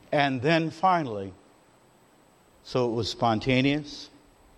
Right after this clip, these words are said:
it was factual, courageous, confident. Her confession, and don't miss this,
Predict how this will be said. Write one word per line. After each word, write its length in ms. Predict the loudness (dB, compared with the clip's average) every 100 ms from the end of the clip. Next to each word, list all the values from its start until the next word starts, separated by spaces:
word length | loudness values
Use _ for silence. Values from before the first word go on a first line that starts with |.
| -20 -10
it 60 | -6
was 160 | -6
factual, 720 | 0 2 2 0 -6 -4 -6 -14 -20 -20 -20 _ _ _
courageous, 1000 | -2 2 2 2 -2 -10 -10 -12 -14 -16 -20 -20 -20 -20 _ -18
confident. 760 | 2 2 2 -4 -6 -6 -8 -14 -20 _ _ -20 -20 -20 -20 -20 -20 -20 -20 -20 -20 -20 _ _ _ _ _ _ -20 _ _ -20 -20 -20 -20 -8
Her 260 | 0 0 0
confession, 840 | -4 -4 2 0 0 -12 -12 -14 -10
and 120 | -2
don't 280 | 0 0 -2
miss 220 | -6 -6
this, 420 | -6 -6 -8 -18